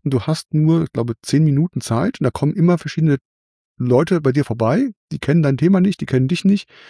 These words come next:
Und du hast dann irgendwie wenige Minuten Zeit, denen was zu erzählen. Und dann können die einfach zum Beispiel mit deinem Produkt mal arbeiten oder interagieren, wenn's da was gibt, oder Feedback abgeben.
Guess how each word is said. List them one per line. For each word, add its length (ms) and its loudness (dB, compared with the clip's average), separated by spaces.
Und 100 -2
du 100 2
hast 200 -4
dann 220 0
irgendwie 260 -2
wenige 200 4
Minuten 240 -2
Zeit, 340 -4
denen 160 0
was 140 -8
zu 100 -12
erzählen. 400 -2
Und 100 -6
dann 140 0
können 280 0
die 140 -4
einfach 280 -4
zum 100 -4
Beispiel 220 0
mit 180 -2
deinem 100 2
Produkt 300 -6
mal 180 0
arbeiten 400 0
oder 140 -2
interagieren, 500 0
wenn's 140 -2
da 80 -2
was 160 -2
gibt, 300 -2
oder 120 -6
Feedback 380 -4
abgeben. 460 0